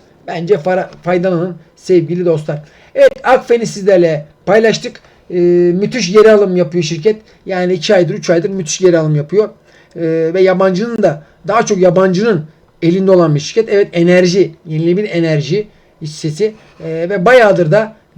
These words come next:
diplerde olan bir şirketti arkadaşlar. Ee, dediğim gibi ben, e, beğendiğim için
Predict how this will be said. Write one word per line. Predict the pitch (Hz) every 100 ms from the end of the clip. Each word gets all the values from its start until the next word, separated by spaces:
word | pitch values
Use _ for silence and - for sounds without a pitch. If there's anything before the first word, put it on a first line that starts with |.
| 147
diplerde | 180 - 190 190 202
olan | 185 156 143
bir | 139
şirketti | - 151 151 147
arkadaşlar. | 143 147 139 214 220 - _ _ _
Ee, | 190 208 208
dediğim | 254 262 226
gibi | 202
ben, | 196 208 196
e, | 175 170 170 160
beğendiğim | 220 214 202 196
için | 170 196